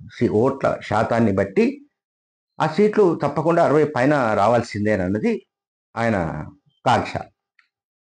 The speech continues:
కానీ అటువంటి పరిస్థితుల్లో తెలుగుదేశం పార్టీ లేదు. చేగొండ-, చేగొండ హరిరామ జోగయ్య కోరుకుంటున్నట్టుగా జవ-, జనసేన పార్టీ అధ్యక్షుడు పవన్ కళ్యాణ్ గారికి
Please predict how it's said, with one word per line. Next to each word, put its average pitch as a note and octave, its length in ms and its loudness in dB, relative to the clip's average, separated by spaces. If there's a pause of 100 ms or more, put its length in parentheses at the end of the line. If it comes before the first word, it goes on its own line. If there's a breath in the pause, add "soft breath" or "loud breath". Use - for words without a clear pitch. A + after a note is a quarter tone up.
(180)
కానీ A3+ 200 4
అటువంటి F3 400 2
పరిస్థితుల్లో D#3 380 -4
తెలుగుదేశం D3 360 0
పార్టీ A#2 280 -2
లేదు. - 500 -2
చేగొండ-, B2+ 540 2 (100)
చేగొండ A#2+ 220 2
హరిరామ A2 320 0
జోగయ్య G2+ 340 2
కోరుకుంటున్నట్టుగా G2+ 840 0
జవ-, G2+ 240 0
జనసేన G2 420 0
పార్టీ G2 380 -2
అధ్యక్షుడు G2 400 -2
పవన్ F#2+ 200 0
కళ్యాణ్ F#2+ 280 2
గారికి F#2+ 400 -2